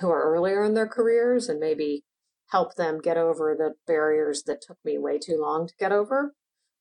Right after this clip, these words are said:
that's really meaningful to me. Um, I'm doing something at work. We have something called the Senior Women's Leadership Council, and I'm chairing that. Um, and that's a group of senior women who are really working tightly as a community to then strengthen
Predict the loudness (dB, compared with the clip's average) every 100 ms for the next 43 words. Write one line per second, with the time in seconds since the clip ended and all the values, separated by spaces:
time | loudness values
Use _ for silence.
0 | -2 0 2 -2 -2 -2 -2 -2 -4 -4
1 | -8 -6 -10 -8 -10 -12 -6 -4 -2 -4
2 | -2 -2 0 0 2 2 0 -2 -4 -2
3 | -4 -2 -2 -2 -2 -2 -2 -2 -4 -4
4 | -4 -4 -4 -2 -2 0 0 0 -2 -4
5 | _ _ _ _ -2 0 0 0 0 2
6 | 2 2 0 -2 -2 -4 -4 -4 -2 -2
7 | -4 -2 2 4 2 0 0 0 -4 _
8 | _ _ _ -2 0 0 -2 -2 0 2
9 | 0 0 -2 -2 -2 -2 -2 0 2 2
10 | 0 -2 0 2 2 0 -2 -2 0 0
11 | 0 2 2 2 0 -2 -4 -6 -2 0
12 | 0 -2 -2 -4 -6 -4 -2 -2 -4 -6
13 | -10 _ _ -4 -2 0 0 0 -2 -2
14 | -2 -2 -4 -4 -2 -4